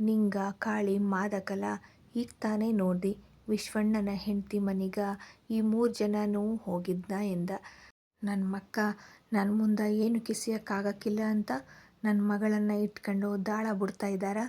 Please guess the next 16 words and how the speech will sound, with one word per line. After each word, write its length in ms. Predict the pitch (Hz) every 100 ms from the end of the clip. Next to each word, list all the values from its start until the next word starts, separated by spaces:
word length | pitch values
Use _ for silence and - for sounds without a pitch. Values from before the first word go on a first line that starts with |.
| - - - _
ಎಲ್ಲರಿಗೂವೆ 720 | 214 208 202 202 196 208 208 202
ಬುದ್ಧಿ 360 | 190 208 185
ಕಲಿಸ್ತೀನಿ 640 | 202 208 208 208 196 190 190
ಕನ್ಲ, 300 | 196 190 185 - - - _
ಜನ್ಮ 400 | 202 214 214 208
ಕಳೆದ್ರೂ 520 | 208 - 214 208 196 208
ಮರಿಬಾರ್ದು, 680 | 208 214 220 208 196 180 202 - -
ಹಂಗ್ 300 | - 220 214
ಕಲಿಸ್ತೀನಿ" 640 | 220 214 226 - 190 180 180 - _ _
ಎಂದು 260 | 226 220 226
ಎದ್ದು 360 | 226 196 185 214 208
ಕಾರ್ 280 | - 220 220
ಹತ್ತಿ 400 | 208 - - 196 190 - - -
ಅವಳ 220 | 214 208 208
ಮನೆಯತ್ತ 580 | 202 208 220 220 - 185
ಹೊರಟ. 420 | 180 208 202